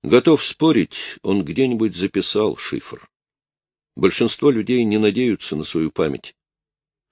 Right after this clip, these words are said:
Он продолжил осмотр стола. Если шифр был записан где-то в столе, то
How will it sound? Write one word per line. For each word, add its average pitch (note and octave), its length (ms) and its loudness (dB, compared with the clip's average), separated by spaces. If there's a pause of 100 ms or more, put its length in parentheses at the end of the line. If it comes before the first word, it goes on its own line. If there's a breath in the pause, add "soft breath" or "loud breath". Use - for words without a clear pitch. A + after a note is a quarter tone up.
(240 soft breath)
Он E2 280 2
продолжил F#2+ 680 0
осмотр D2+ 480 -4
стола. B1+ 460 -6 (1200)
Если A#2+ 460 4
шифр B2+ 420 0
был A2+ 220 2
записан G#2+ 500 0
где-то G2 320 0
в - 80 -8
столе, A#2 380 4
то G#2 300 6